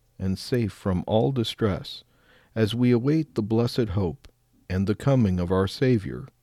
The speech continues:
Jesus Christ. Blessed be the name of his glorious majesty forever and ever. On the righteous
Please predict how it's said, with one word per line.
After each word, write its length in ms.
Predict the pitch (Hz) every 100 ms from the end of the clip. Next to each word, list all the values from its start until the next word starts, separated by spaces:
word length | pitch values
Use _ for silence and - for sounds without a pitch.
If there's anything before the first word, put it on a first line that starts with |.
| _ -
Jesus 440 | - 107 101 73
Christ. 560 | - 110 90 71 - - _ _ _ _ _ _ _ - - _ -
Blessed 400 | 123 135 143 135
be 260 | 131 131
the 160 | 127 117
name 420 | 113 113 92 92
of 100 | 95
his 160 | 104 98
glorious 520 | 107 120 123 123 -
majesty 720 | 101 95 87 - 87 82 - _ _ _
forever 680 | _ - 104 110 90 - 131 _ _ _ _ _
and 260 | 95 87 85
ever. 280 | 87 - - _ _ _ _ _ _ _ -
On 220 | 127 123
the 100 | 110
righteous 680 | 110 120 - 151 151 -